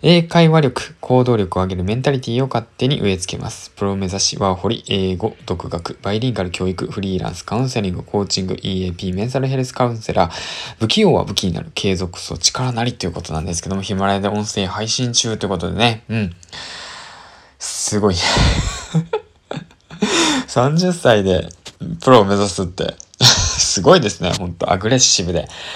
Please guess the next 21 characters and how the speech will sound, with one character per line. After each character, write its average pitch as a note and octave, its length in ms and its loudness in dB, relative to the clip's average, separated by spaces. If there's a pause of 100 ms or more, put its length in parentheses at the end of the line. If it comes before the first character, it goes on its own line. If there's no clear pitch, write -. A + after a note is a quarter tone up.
(200)
僕 F#3 220 6
ね、 F#2+ 180 0
タ G3 160 0
ク - 100 -12
さ G2+ 180 4
ん F2+ 80 2
の F2 100 -2
ね、 F#2 280 0 (160)
あ G2+ 120 -6
の F2 1000 -2
ー、 - 20 -10
な F#2+ 100 -6
ん F2 40 -6
て F2 60 -6
い - 20 -4
う - 0 -
ん - 20 -6
で - 20 -
す E2+ 60 -6
か - 80 -8
ね。 - 160 -10